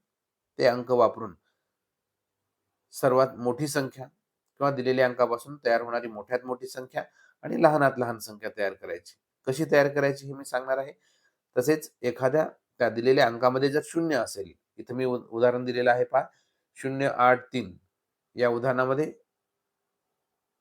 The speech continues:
शून्य जर आ-, आला, आलेला असेल, तर अशा या अंकापासून मग सर्वात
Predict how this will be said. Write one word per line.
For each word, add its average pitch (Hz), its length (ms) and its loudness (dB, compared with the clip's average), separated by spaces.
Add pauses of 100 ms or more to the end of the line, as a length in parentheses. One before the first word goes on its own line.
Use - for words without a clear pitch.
(1040)
शून्य 156 340 0
जर 139 120 6
आ-, 107 260 0
आला, 110 280 0
आलेला 117 280 0
असेल, 98 280 -6 (680)
तर 156 140 2 (560)
अशा 135 320 2 (680)
या 143 160 6
अंकापासून 135 480 -2
मग 131 100 -4
सर्वात 127 300 2